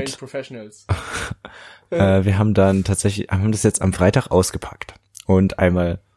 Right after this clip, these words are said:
Speaker 2: äh, ausprobiert. Die Tester hier.
Speaker 1: Also ein-, einmal
Speaker 2: Ähm,
Speaker 1: ist gut, äh, ja, du einmal.
Speaker 2: Nee, ich, äh, weiß nicht, ich glaub, ich hab sogar zweimal ausprobiert. Egal.
Speaker 1: Krass.
Speaker 2: Ist ja auch gut. Ähm,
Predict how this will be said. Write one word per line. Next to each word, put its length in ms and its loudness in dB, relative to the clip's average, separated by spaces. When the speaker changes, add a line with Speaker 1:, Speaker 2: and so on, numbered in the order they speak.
Speaker 2:
äh, 260 4
ausprobiert. 680 -2
Die 100 0
Tester 360 0
hier. 240 -6
Speaker 1:
Also 220 -8
ein-, 260 -4
einmal 300 2
Speaker 2:
Ähm, 60 -2
Speaker 1:
ist 140 -10
gut, 320 -16
äh, 220 -10
ja, 140 -10
du 240 -8
einmal. 460 -10
Speaker 2:
Nee, 180 4
ich, 200 -4
äh, 40 -8
weiß 380 0
nicht, 100 -2
ich 180 -4
glaub, 200 2
ich 60 -10
hab 60 -4
sogar 200 0
zweimal 340 0
ausprobiert. 480 -10
Egal. 240 0
Speaker 1:
Krass. 280 -12
Speaker 2:
Ist 140 0
ja 180 4
auch 240 -2
gut. 220 -4
Ähm, 400 2